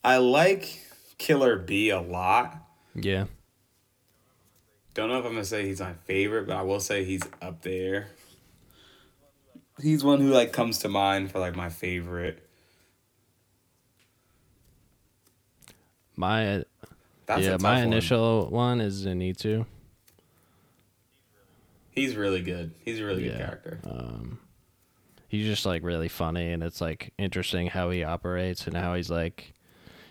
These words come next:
Speaker 2: he basically, like, blacks out whenever he, like, does, whenever he, like, fights.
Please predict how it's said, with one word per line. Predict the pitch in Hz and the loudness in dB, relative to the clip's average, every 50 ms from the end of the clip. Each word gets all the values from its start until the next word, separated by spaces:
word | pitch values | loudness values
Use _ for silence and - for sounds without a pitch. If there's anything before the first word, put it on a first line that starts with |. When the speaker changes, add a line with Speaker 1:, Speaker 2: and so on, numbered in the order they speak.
| - | -8
Speaker 2:
he | - - | -2 0
basically, | 110 107 107 101 - - - 98 | 2 4 4 4 4 2 0 2
like, | 95 92 90 90 | 2 2 0 0
blacks | - 95 92 90 87 - - | 0 2 2 2 2 0 0
out | 98 92 95 95 95 95 | 0 2 2 2 2 2
whenever | 92 92 92 87 87 92 90 | 2 2 0 0 0 -2 -2
he, | 90 87 85 | 0 0 -2
like, | 82 82 85 87 - - - - - _ _ _ _ _ _ _ _ _ - | -2 -2 -4 -6 -8 -12 -14 -16 -18 _ _ _ _ _ _ _ _ _ -4
does, | - 92 90 87 85 87 - - - - _ _ _ _ _ _ _ _ _ - _ - _ _ - - - - - _ _ _ _ _ - | -2 -2 0 -2 -4 -6 -8 -10 -10 -12 _ _ _ _ _ _ _ _ _ -20 _ -20 _ _ -20 -20 -20 -20 -20 _ _ _ _ _ -4
whenever | - 98 104 104 104 98 95 | 0 2 4 4 4 4 4
he, | 92 87 | 4 4
like, | 87 82 80 - | 2 0 -2 -2
fights. | - - 87 82 85 92 - - - | -2 -2 0 0 -2 -4 -6 -10 -14